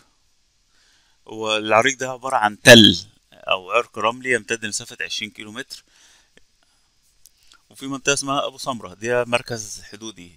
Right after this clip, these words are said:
بيننا وبين الس-، بين قطر وبين السعودية، عشان في شجر سمر، آه، ضخم هناك في القريب من البير الموجودة هناك، وده بين السعودية وقطر. وهي السمر ده شجر صغير،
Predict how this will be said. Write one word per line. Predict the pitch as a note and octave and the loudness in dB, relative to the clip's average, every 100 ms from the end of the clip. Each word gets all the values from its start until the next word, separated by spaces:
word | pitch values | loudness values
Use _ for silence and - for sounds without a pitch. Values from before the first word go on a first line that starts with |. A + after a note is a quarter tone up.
| _ | _
بيننا | _ G#2 G#2 G2+ | _ -14 -12 -12
وبين | G2 F#2+ F#2 G2+ G2+ G2 | -12 -16 -16 -16 -14 -16
الس-، | F#2+ - - | -14 -16 -16
بين | G2 G2 G#2+ | -20 -16 -14
قطر | A2+ G#2+ | -14 -14
وبين | G2+ G2+ G#2 | -14 -14 -12
السعودية، | G2+ F#2 F#2 F#2 - F#2+ G#2+ A#2+ | -12 -12 -16 -18 -20 -16 -12 -12
عشان | - G#2+ | -12 -14
في | - A#2 - - - _ | -10 -10 -10 -20 -20 _
شجر | - A#2 A2+ G#2+ - | -12 -6 -6 -6 -12
سمر، | - G#2+ G#2+ - _ | -6 -6 -6 -14 _
آه، | - - - - _ _ _ _ - | -20 -20 -20 -20 _ _ _ _ -6
ضخم | A2+ - G#2 | -6 -6 -12
هناك | G2 A#2+ - - _ _ _ _ - | 4 4 4 -8 _ _ _ _ -10
في | A2 | -8
القريب | F2+ - G#2+ A2 | -8 -8 -10 -10
من | G#2 | -12
البير | F#2+ G#2+ G#2 | -6 -4 -4
الموجودة | F#2+ F#2+ F#2+ | -8 -16 -20
هناك، | D#2+ - - _ _ _ _ _ _ _ - _ _ _ _ _ _ _ _ _ _ _ _ _ | -20 -20 -20 _ _ _ _ _ _ _ -20 _ _ _ _ _ _ _ _ _ _ _ _ _
وده | G#2+ G#2 A2 | -10 -2 -2
بين | G#2+ A2 A2 G#2 G2+ | 0 -4 -4 -12 -12
السعودية | G2+ F#2 G2+ G2 G#2 A2 | -12 -12 -12 -8 -2 -2
وقطر. | G#2+ B2 - C#3 C3+ | -2 -10 -6 -6 -6
وهي | A#2+ A2 A2 A2+ A2 | -16 -16 -10 -8 -8
السمر | - F#2 - A#2+ A#2 | -10 -12 -6 -6 -4
ده | A2+ | -6
شجر | A2 A#2+ A#2 | -4 -6 -6
صغير، | - G#2 C3+ D#3 | -8 -6 -6 -6